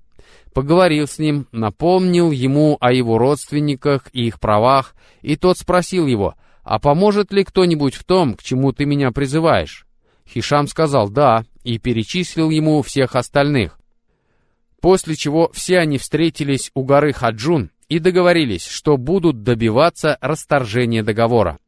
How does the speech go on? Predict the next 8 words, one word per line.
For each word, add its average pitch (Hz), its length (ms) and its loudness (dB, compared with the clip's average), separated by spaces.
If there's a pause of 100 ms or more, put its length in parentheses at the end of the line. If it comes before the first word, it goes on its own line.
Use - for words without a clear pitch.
(160)
А 117 100 2
Зухайр 143 460 0
сказал: 127 520 0 (320)
«Я 135 220 0
первым 147 440 0
заговорю 120 460 0
с - 120 -12
ними». 92 320 -6